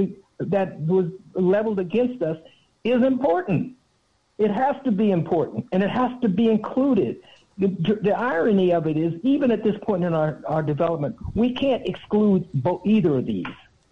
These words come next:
We can't exclude either of these. So this schizophrenia that you're talking about really is something that you have to actually accept. Uh, but the problem with it is that we have eliminated the liberation part of it.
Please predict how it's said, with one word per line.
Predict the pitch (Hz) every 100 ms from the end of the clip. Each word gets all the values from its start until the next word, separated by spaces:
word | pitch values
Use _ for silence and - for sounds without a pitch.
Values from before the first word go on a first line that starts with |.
| _ _ _ _ _ -
We | 180
can't | 185 240 233
exclude | 208 - 269 269
either | 180 156 135
of | 110
these. | 120 -
So | 190
this | 202 202
schizophrenia | 190 - - 208 202 175 165 190 190 156
that | 143
you're | 147
talking | 135 190 190
about | 151 147 156
really | 185 294 247 196 175
is | 180 -
something | 214 196 180
that | 170 165 -
you | 156
have | 160 147 -
to | 143
actually | 156 131 - 135 113
accept. | 110 - 143 87 - - _ _ _ _ _ _ _ _ _ _ -
Uh, | 117 -
but | 139 123 185 - 131
the | 165
problem | - - 226 254 220 185 160
with | 156 151
it | 143 170
is | 156 170
that | 151 147
we | 156 202 180
have | 170
eliminated | 156 165 185 254 220 185 160 147 143 - _ _ _
the | 170
liberation | 160 202 180 165 180 180 - 123
part | - 120 98
of | 82
it. | -